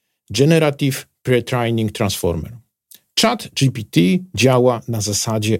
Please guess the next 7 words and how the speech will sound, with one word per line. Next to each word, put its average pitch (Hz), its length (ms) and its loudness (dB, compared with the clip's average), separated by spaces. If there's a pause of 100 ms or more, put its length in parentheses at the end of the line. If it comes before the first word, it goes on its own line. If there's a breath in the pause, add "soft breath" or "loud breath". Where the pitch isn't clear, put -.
analizowania 123 1000 2
i 110 80 -6
przetwarzania 110 840 0
ogromnej, 110 720 2
ogromnej 135 640 2
ilości 104 420 -2
danych 95 480 -2